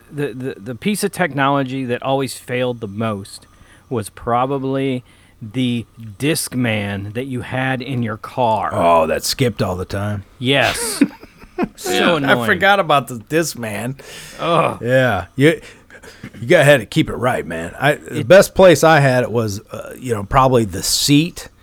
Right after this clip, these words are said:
Speaker 2: was the least, you know, uh, y-, y-, well, you know, you had that one Discman where, you know, they started releasing the ones where it had the skip technology.
Speaker 1: Oh,
Speaker 2: The, the,
Speaker 1: yeah.
Speaker 2: the,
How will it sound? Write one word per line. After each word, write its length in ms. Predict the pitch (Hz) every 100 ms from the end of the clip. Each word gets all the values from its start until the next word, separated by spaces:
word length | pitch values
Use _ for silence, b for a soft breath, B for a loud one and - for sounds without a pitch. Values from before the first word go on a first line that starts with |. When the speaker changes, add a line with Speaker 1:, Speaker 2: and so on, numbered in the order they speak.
| _ -
Speaker 2:
was 160 | 123
the 120 | 110
least, 520 | 110 131 139 - - - b b b b b
you 100 | 117
know, 320 | 110 110 107
uh, 420 | - - 80 78 76 _ _ _ _ _ - -
y-, 580 | - - - 147 147 139 -
y-, 120 | 190 190
well, 180 | 185 190
you 160 | 202
know, 160 | 165 127
you 220 | 135 139
had 160 | 156 143
that 160 | 117
one 240 | 139 165 139
Discman 520 | 147 - 143 139 135
where, 360 | 120 113 131 139
you 140 | 143
know, 160 | 139 123
they 140 | 123
started 360 | - 147 139 120
releasing 420 | 123 131 117 123
the 80 | 113
ones 280 | 117 120
where 160 | 110 104
it 40 |
had 260 | 107 110 92
the 120 | 107
skip 460 | - - 151 139 -
technology. 680 | 143 127 139 135 135 123 135
Speaker 1:
Oh, 200 | 143 139
Speaker 2:
The, 60 | 107
the, 40 |
Speaker 1:
yeah. 280 | 101 104 107
Speaker 2:
the, 160 | 110